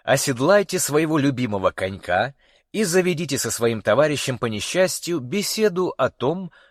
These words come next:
что ему, ей, хотелось бы знать о застенчивости, но страшно спросить. В Орегоне была разработана исследовательская программа с целью выяснить, каковы могут быть причины затруднений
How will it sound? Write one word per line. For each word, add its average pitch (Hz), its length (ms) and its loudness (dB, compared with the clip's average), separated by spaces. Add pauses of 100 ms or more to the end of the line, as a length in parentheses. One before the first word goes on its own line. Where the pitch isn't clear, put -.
что - 280 2
ему, 107 520 0 (260)
ей, 95 440 -6 (320)
хотелось 196 440 4
бы 160 140 0
знать 156 300 0
о 143 100 2
застенчивости, 151 1000 -2
но 127 180 -2
страшно 98 520 -2
спросить. - 580 -10 (960)
В 90 160 2
Орегоне 135 680 2
была 143 340 2
разработана 202 800 2
исследовательская 151 1040 2
программа 156 800 2
с - 80 -2
целью 190 480 2
выяснить, 135 800 -4 (320)
каковы 135 420 4
могут 165 380 0
быть 147 180 -4
причины 139 480 -2
затруднений 120 800 -2